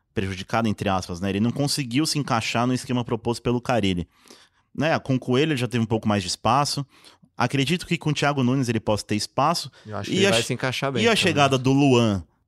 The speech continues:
Speaker 1: que foi um cara que compôs o meio de campo com ele lá na, na Libertadores, título do Grêmio dois mil e dezessete,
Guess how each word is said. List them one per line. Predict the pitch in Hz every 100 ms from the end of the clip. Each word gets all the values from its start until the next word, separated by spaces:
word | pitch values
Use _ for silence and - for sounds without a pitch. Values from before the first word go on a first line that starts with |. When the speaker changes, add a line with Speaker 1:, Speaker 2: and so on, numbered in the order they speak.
| -
Speaker 1:
que | - 110
foi | - 127 135
um | 127
cara | - 117 113 107
que | - 113 101 -
compôs | - 127 113 143 160
o | 147
meio | 139 131
de | -
campo | 127 113
com | - 113
ele | 110
lá | 101 113
na, | 147 135
na | 117
Libertadores, | 120 117 113 110 98 110 101 -
título | 110 110 104
do | 104
Grêmio | 101 101
dois | 101 95
mil |
e | 95
dezessete, | 110 - 170 160 -